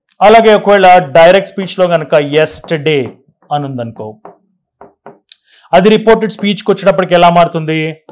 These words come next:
రైట్, the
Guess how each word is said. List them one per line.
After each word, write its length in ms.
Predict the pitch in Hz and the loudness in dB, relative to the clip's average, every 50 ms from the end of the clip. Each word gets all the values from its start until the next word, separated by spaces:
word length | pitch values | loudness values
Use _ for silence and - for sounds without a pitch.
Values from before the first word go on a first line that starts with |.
| - _ _ _ _ _ 165 143 | -20 _ _ _ _ _ -4 -2
రైట్, 240 | 185 233 262 262 - - _ _ _ _ _ _ _ _ _ _ _ _ _ _ _ - - - _ _ _ _ - _ _ _ _ _ - _ _ _ _ _ _ _ _ _ _ - 120 | -2 -2 -4 -8 -14 -20 _ _ _ _ _ _ _ _ _ _ _ _ _ _ _ -20 -20 -20 _ _ _ _ -20 _ _ _ _ _ -20 _ _ _ _ _ _ _ _ _ _ -16 -16
the 80 | 131 | -16